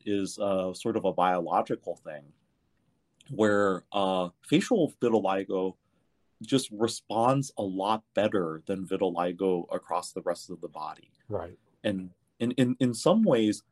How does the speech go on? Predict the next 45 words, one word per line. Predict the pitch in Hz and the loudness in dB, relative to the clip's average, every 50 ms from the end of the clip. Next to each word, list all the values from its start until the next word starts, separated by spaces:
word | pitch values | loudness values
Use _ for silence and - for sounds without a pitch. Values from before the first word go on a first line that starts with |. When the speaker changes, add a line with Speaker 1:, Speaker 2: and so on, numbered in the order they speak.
| _ _ _ _ - | _ _ _ _ -2
Speaker 1:
it's | 127 120 - | 0 0 0
a, | 120 110 - - | -2 -2 0 2
it's | 147 123 - | 2 4 4
a | 123 | 4
blessing, | 92 - 101 101 - - - 82 69 - - | 4 4 4 4 4 0 -10 -12 -12 -8 -2
right? | 87 90 90 90 | -2 0 0 0
Like, | - 92 87 - _ _ - - | 0 0 0 0 _ _ -6 -2
uh, | 101 95 92 90 - | 0 2 2 2 2
if | 107 110 107 | 0 0 2
I | 101 104 104 | 2 2 2
have | 101 110 113 139 143 - | 2 0 -2 -2 -2 -2
to | - 160 | -2 -2
have | 139 - 107 107 107 104 107 107 | -2 -2 -2 -2 0 0 0 0
something | - - 107 104 98 95 _ - 95 95 92 92 92 92 90 90 | -4 -6 -8 -8 -8 -8 _ -8 -6 -6 -6 -6 -6 -8 -6 -8
that | 90 90 95 | -8 -8 -8
is | 90 - | -10 -12
a | 92 | -12
challenge | - - - 90 92 98 98 95 - - - | -12 -8 -6 -4 -4 -4 -6 -8 -12 -10 -8
to | 113 | -8
treat, | 104 - - 101 90 85 76 - _ _ _ _ _ _ _ _ _ | -8 -8 -6 -6 -6 -6 -8 -10 _ _ _ _ _ _ _ _ _
at | - 110 117 95 95 | 2 2 2 2 -2
least | 104 131 - 190 196 - - | -4 -2 -2 -2 -2 -2 2
the | 160 151 | 2 2
part | - - - 135 131 131 - - | 2 2 2 2 2 2 2 2
that | 123 - | 2 2
I | 104 101 | 4 2
present | 104 - - 110 101 - - 95 101 110 110 - | 0 0 -2 -4 -2 0 0 -2 -2 -2 -4 -4
to | - 113 | -4 -2
the | - 104 95 | 0 0 0
world | 87 82 87 87 87 85 85 82 82 - - - | 0 0 0 2 2 2 2 2 0 -2 -4 -4
is | 101 98 - | -4 -4 0
the | - 110 | 2 2
Speaker 2:
Right. | 107 95 | 4 4
Speaker 1:
part | 92 101 101 - - | 4 4 2 2 2
that | 98 92 - | 0 0 0
responds | 95 92 - - - 95 92 92 95 92 - - | -2 -8 -8 -8 -10 -8 -6 -6 -6 -8 -10 -12
the | 87 85 | -10 -6
best, | 78 80 67 - - - - _ _ _ - | -4 -4 -4 -6 -8 -16 -18 _ _ _ -8
right? | 85 85 82 78 _ _ - | -8 -6 -6 -8 _ _ -6
Speaker 2:
Absolutely. | 120 104 95 - - 110 95 95 101 | -6 -6 -6 -6 -8 -6 -4 0 2
Speaker 1:
Um, | 98 95 95 92 92 90 90 87 _ _ _ _ _ _ _ _ _ _ _ _ - | 4 4 4 2 0 -2 -6 -8 _ _ _ _ _ _ _ _ _ _ _ _ 0
but | - 113 117 | 2 2 2
in | 120 117 117 110 | 2 0 0 0
some, | 110 - 135 135 147 147 139 - - | 0 2 2 2 2 2 -2 -2 0
that, | - 120 107 - 131 - | 0 4 4 4 4 2